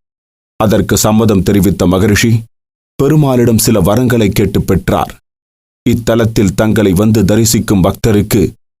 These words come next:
இப்பிறவியிலும் மறுபிறவியிலும் அனைத்து நலன்களும் கிடைக்க வேண்டும். எனது புதல்வியான வஞ்சிலவல்லிக்கு இத்தலத்தில் எல்லாவற்றிலும் முதன்மையும் சுதந்திரமும் கொடுக்க வேண்டும். அவள்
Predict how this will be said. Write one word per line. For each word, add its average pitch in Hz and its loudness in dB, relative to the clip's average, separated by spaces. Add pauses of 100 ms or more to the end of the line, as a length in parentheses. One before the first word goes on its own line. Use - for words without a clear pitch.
(200)
இப்பிறவியிலும் 120 0 (160)
மறுபிறவியிலும் 113 0 (100)
அனைத்து 131 -2
நலன்களும் 113 0
கிடைக்க 113 0
வேண்டும். 98 0 (280)
எனது 107 2
புதல்வியான 117 0
வஞ்சிலவல்லிக்கு 107 0 (100)
இத்தலத்தில் 113 0
எல்லாவற்றிலும் 113 0
முதன்மையும் 110 2
சுதந்திரமும் 101 0
கொடுக்க 110 0
வேண்டும். 92 0 (640)
அவள் 92 0